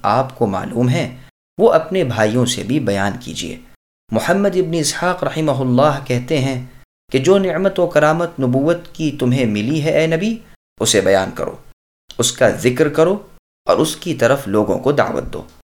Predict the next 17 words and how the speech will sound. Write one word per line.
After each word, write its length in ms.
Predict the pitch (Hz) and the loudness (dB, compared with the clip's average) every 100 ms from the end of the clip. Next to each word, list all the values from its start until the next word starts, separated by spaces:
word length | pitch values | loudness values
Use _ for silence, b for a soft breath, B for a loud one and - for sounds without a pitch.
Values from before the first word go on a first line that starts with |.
| _ _ _ | _ _ _
چنانچہ 340 | 147 160 175 202 | 2 4 4 2
نبی 220 | 180 190 | 0 0
صلی 220 | 185 165 | -2 0
اللہ 160 | 156 160 | 4 4
علیہ 560 | 165 147 127 147 143 | 4 4 2 2 0
وسلم 460 | 131 127 110 127 123 | -2 0 2 2 2
نے 180 | 156 135 | 0 -2
اپنے 280 | 120 117 | -2 -4
والوں 380 | 95 98 101 135 | 0 0 0 0
میں 160 | 127 123 | 0 -2
سے 300 | 123 151 143 | -2 -4 -4
جن 340 | 113 123 123 | 0 0 0
پر 220 | 143 160 - | -2 -2 -2
آپ 360 | 104 107 127 - | 0 0 0 -6
کو 60 | - | -8
اطمینان 580 | - - 107 - 104 113 | -8 -8 -8 -4 -4 -2
ہوتا، 320 | 123 123 156 | -4 0 -2